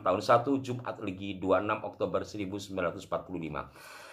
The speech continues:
<clears throat> Jadi bukan karangan. Semua sejarah tentu harus merujuk kepada data dan fakta.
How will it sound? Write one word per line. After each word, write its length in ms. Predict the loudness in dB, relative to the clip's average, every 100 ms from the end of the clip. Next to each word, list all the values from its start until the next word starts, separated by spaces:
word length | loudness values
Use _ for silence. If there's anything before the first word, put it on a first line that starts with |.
| -16 -16 -16 -20 _ 8
<clears throat> 1080 | 10 12 8 6 2 -12 _ _ _ -8 -2
Jadi 180 | 0 2
bukan 260 | 2 0
karangan. 380 | 2 0 0 -2
Semua 720 | -4 0 2 4 4 4 4
sejarah 560 | 4 2 6 8 8 6
tentu 340 | 2 0 2
harus 320 | 2 4 2 2
merujuk 480 | 2 2 0 -4 0
kepada 240 | 2 4
data 400 | 6 6 4 2
dan 180 | 2 -2 -4
fakta. 760 | 0 0 -2 _ -6 -4 -8